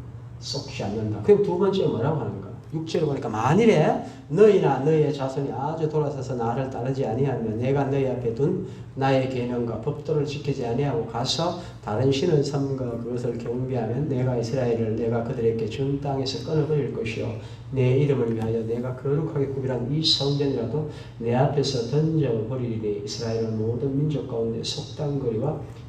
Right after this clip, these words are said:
이야기거리가 될 것이며 이 성전이 높을지라도 지나가는 자마다 놀람의 비웃음이 되 여호와께서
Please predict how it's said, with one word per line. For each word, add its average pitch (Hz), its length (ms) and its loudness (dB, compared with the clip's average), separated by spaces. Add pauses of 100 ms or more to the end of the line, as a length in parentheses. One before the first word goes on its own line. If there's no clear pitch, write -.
(140)
이야기거리가 139 640 2
될 107 180 -4
것이며 117 540 -2
이 156 180 2
성전이 147 560 0
높을지라도 139 840 -2 (200)
지나가는 151 600 2
자마다 117 340 -2
놀람의 120 560 -2
비웃음이 120 480 -4
되 110 180 -2
여호와께서 120 1120 -2